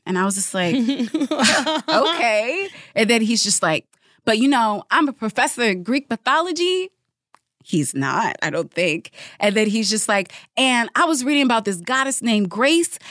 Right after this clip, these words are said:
Speaker 1: and I knew it was time for me to, to contact you." And I was like,
Speaker 2: What goddess named
Speaker 1: "There's
Speaker 2: Grace?
Speaker 1: no goddess named <laughs> Grace in Greek mythology." So I was just like, "Okay."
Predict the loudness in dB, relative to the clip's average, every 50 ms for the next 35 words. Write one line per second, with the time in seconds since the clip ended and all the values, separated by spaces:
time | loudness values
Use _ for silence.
0 | -12 -4 -2 0 2 2 2 4 4 4 4 4 2 2 2 0 -2 -4 -4 -4
1 | -2 -2 -2 -4 -4 -6 -4 0 2 2 2 0 -2 -4 -4 -2 -2 -2 -2 -4
2 | -4 -2 -2 -2 -2 -2 -6 -10 _ -8 -4 -4 -4 -2 0 2 2 4 4 2
3 | 0 -2 -2 -2 -4 -2 -2 0 0 2 0 0 0 0 -2 0 0 0 -2 -4
4 | -8 -4 -2 0 0 0 0 -2 -4 -6 -6 -4 0 2 4 4 4 4 2 2
5 | 2 2 2 2 2 2 2 2 2 2 2 0 -2 -2 -2 0 0 0 0 -2
6 | -4 -2 0 0 0 2 2 2 2 2 4 2 2 2 2 2 0 0 0 2
7 | 2 2 0 0 0 0 -2 0 -2 -4 -2 0 2 2 2 0 -2 -4 -6 -6
8 | -2 -2 0 0 0 0 -2 -4 -4 -2 -2 -2 -2 -6 _ 0 2 2 2 2
9 | 0 0 0 2 2 0 -2 -4